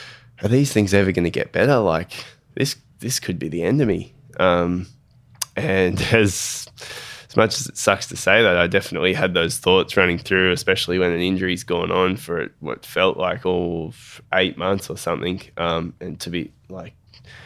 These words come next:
fair enough, the first three, I probably didn't deal with it at all, and, and they got worse and worse. But then the last kind of six, I was pretty heavily dealing with them, and I was like,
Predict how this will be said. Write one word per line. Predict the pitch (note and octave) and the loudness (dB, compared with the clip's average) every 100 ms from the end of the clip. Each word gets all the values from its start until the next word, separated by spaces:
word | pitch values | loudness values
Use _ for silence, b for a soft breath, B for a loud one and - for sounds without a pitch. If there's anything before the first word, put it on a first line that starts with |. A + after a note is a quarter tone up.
| B - | B -4
fair | F2+ | 0
enough, | E2+ E2 D#2+ | 2 0 -2
the | - | -8
first | - E2 - | -2 -2 0
three, | F#2 F2 | 2 4
I | F2 | 4
probably | D#2 E2+ E2+ | 2 0 0
didn't | D#2 E2+ - | 0 -4 -2
deal | E2 F2 | 0 2
with | F2+ - | 0 -2
it | D#2 | -2
at | D#2 | 2
all, | E2+ F2 F2 | 4 4 2
and, | D#2+ - B B B B B | -2 -8 B B B B B
and | - | 0
they | F2 | 2
got | D#2+ C#2+ | 2 2
worse | E2 E2 - | 2 2 2
and | E2+ | 4
worse. | F#2 F#2 | 4 4
But | - - | 0 -2
then | F2 E2+ D#2+ D2+ | 2 2 2 -2
the | D2 | 0
last | D2+ E2 D#2 - - - | 2 4 2 -4 -12 -10
kind | - D#2 | -6 -4
of | |
six, | - - F#2+ G2 - | -6 -4 -2 -2 -2
I | F2+ | -4
was | E2+ F2+ - - _ _ _ _ _ | -4 -6 -10 -16 _ _ _ _ _
pretty | G2 F2+ | 0 0
heavily | C#2+ F2 F#2 F2+ F2 | 0 0 0 0 0
dealing | E2+ F#2 G#2+ F#2 | 4 4 6 4
with | E2+ - | 2 0
them, | F2 | 0
and | E2+ E2+ | 0 -2
I | E2+ | -2
was | E2 F2+ | -4 -6
like, | E2+ - | -6 -8